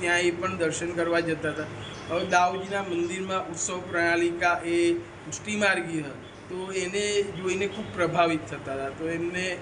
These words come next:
પોતાની ઈચ્છા રજૂ કરી મુખિયાજી ત-, પાસે કે મારે આવું વિઠ્ઠલનાથજીનું અહીં મંદિર કરવું છે, તો તમે પુષ્ટિ માર્ગ પ્રમાણે સેવા કરશો. તો એમને સાહજિકતાથી હા પાડી, કારણ કે બ્રાહ્મણનું કર્તવ્ય પહેલાં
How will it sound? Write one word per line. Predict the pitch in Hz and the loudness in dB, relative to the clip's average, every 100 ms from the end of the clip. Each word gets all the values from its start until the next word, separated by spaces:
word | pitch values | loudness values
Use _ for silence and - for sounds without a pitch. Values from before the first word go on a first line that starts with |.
| - - - - | -10 -12 -12 -6
પોતાની | 170 180 185 180 | 0 2 2 2
ઈચ્છા | 160 196 190 | 0 2 4
રજૂ | 190 180 214 | 4 2 0
કરી | 202 185 | 2 2
મુખિયાજી | 175 160 - 165 156 160 156 | 0 -4 2 2 2 -2 -2
ત-, | 160 160 156 151 | 0 2 0 0
પાસે | 156 151 156 | -2 -4 -4
કે | 156 160 170 160 - - - | -4 0 0 0 -6 -12 -4
મારે | 151 156 175 | 2 4 6
આવું | 170 165 | 4 2
વિઠ્ઠલનાથજીનું | 151 165 165 160 160 170 170 | 0 0 2 2 2 0 0
અહીં | 165 | 0
મંદિર | 156 143 165 170 | -2 2 2 2
કરવું | 165 180 196 | 0 0 0
છે, | 170 156 | 0 0
તો | |
તમે | 151 156 | 2 0
પુષ્ટિ | 160 - - 151 | 0 -6 -8 -4
માર્ગ | 156 156 151 | 0 2 0
પ્રમાણે | 151 151 151 156 | -2 0 0 0
સેવા | - 139 151 | -2 0 -2
કરશો. | 151 143 - 190 190 - - - - | -2 -4 -4 -4 -6 -8 -10 -10 -4
તો | 196 202 208 208 202 | 4 6 8 6 4
એમને | 190 190 208 214 | 0 2 4 4
સાહજિકતાથી | 208 185 175 208 - 202 196 208 | 4 4 4 0 0 0 2 0
હા | 190 202 | 2 2
પાડી, | 202 175 170 | 4 2 4
કારણ | 170 170 | 0 0
કે | |
બ્રાહ્મણનું | 170 151 143 147 165 180 175 | -2 -4 -4 -2 -4 -4 -4
કર્તવ્ય | 165 170 175 180 | -4 -4 -2 -2
પહેલાં | 175 170 156 165 175 | -2 -2 0 2 0